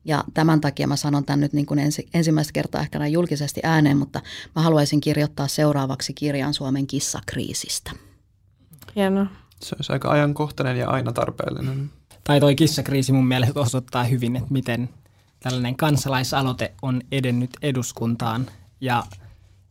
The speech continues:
Speaker 4: se kertoo ehkä tästä meidän lajisoron sokeasta pisteestä, että jos meillä olisi silleesti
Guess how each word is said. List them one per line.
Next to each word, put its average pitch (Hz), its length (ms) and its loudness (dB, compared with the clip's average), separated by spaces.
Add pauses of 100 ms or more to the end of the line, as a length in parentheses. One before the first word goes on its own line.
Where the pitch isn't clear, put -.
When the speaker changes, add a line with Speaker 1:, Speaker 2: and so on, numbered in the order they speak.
(180)
Speaker 4:
se - 160 -6
kertoo 127 340 0
ehkä 120 180 -2
tästä 131 260 -6
meidän 127 240 0
lajisoron 123 560 0
sokeasta 139 460 -4
pisteestä, 127 600 -4
että 120 120 -10 (180)
jos 127 200 -6
meillä 120 180 -2
olisi 127 120 -4
silleesti 120 540 -8